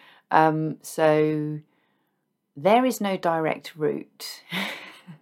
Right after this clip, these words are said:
<laughs> between our village and a another village. Most other villages, you've got, they're a little bit windy,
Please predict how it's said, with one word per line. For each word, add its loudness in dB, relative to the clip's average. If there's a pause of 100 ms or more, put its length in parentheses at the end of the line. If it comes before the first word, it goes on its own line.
(720)
<laughs> 0
between -2 (500)
our 2
village -8 (840)
and -2 (1160)
a 2
another -2
village. -6
Most 0
other 0
villages, -2
you've -8
got, 0
they're 4
a 0
little 0
bit 4
windy, -2